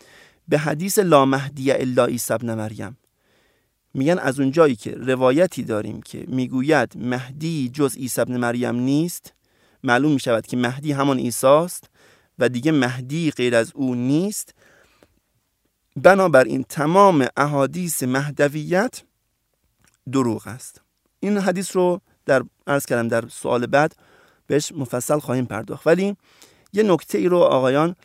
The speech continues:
فراموش کردند و اون این که برای این که احادیث مهدویت رو انکار بکنند، خود متمسک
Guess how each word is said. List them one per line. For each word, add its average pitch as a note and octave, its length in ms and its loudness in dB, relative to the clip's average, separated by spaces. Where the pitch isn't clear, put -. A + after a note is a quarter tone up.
فراموش C3 520 2
کردند A2 520 -4
و A#2 40 2
اون D3 120 0
این F#3+ 220 -2
که A#2 260 -8
برای C#3+ 560 6
این C#3 360 0
که - 360 -8
احادیث C3+ 720 2
مهدویت C3 840 -2
رو C3+ 100 -4
انکار C3+ 560 4
بکنند، D#3+ 880 2
خود F3+ 400 2
متمسک C#3 880 0